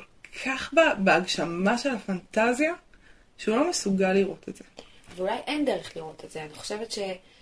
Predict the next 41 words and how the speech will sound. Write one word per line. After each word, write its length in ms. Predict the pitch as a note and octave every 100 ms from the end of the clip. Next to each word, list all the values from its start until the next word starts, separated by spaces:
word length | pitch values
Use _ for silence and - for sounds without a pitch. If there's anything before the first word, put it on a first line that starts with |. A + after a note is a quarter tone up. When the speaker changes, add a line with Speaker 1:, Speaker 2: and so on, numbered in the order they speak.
| - - - -
Speaker 2:
שזה 220 | - F#3
תהליך 340 | F3 F3 G3 G3+
שהוא 120 | A3+
צריך 260 | A3+ A3+ A3
לעבור 360 | A3 G#3 A3
בעצמו. 420 | A3+ A3+ A#3+ G3 -
Speaker 1:
בתוך 260 | F#3 G3+ B3+
Speaker 2:
אף 60 |
אחד 200 | C4+ C4
אחר 260 | G#3+ A#3+ A#3
לא 60 | G#3
יכול 280 | G3 G3
להגיד 160 | F3+ F#3+ A3+
Speaker 1:
בתוך 160 | D4 D4
Speaker 2:
את 40 |
זה. 60 | D4+
Speaker 1:
ההגשמה 320 | G#3+ A3+ A#3
של 80 | A#3
הפנטזיה, 540 | G3 F3 G3 G3+ A#3
כן. 240 | - F3+ - -
אין 140 | F3+ F#3
איך, 160 | - - -
אין 180 | G#3+ A3+
איך 200 | - F3+
לעבור 320 | F3+ F#3+ A#3+
את 60 |
זה 80 | A#3
חוץ 220 | G3+ G3
מלעבור 440 | G3+ F3 D#3 F3 D#3+
את 80 | -
זה, 80 | - -
כאילו, 140 | - -
Speaker 2:
כן. 120 | F#3+
Speaker 1:
ולהיות 320 | F#3+ F3 F3
בתוך 260 | F3+ F3+ -
זה. 60 | - - - - - - -
והאבא 220 | G#3 C4 D#4
הזה 200 | C#4 A3
הוא 140 | F#3
לא 180 | G#3 D4+
סתם 400 | - - C4+